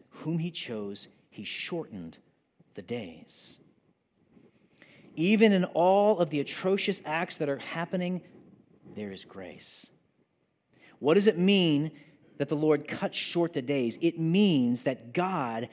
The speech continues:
has to step into mankind, so, or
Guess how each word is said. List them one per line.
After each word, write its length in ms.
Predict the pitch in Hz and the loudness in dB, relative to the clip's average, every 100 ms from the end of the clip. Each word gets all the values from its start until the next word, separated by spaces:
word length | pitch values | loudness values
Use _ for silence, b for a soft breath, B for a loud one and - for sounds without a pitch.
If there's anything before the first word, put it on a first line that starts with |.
| B | B
has 640 | - - - 170 127 120 - | -16 -8 -4 -2 -2 -4 -6
to 160 | - | -6
step 720 | 120 - - - 180 135 127 - B B | -2 -2 -2 -2 -2 -2 -6 -14 B B
into 680 | 127 117 - 151 139 110 107 B | -2 -2 -4 -2 -2 -2 -8 B
mankind, 840 | 123 139 135 120 - 139 127 110 101 B B | -4 -2 -2 -4 -8 -8 -6 -6 -8 B B
so, 160 | - 147 | -10 -8
or 180 | 147 | -6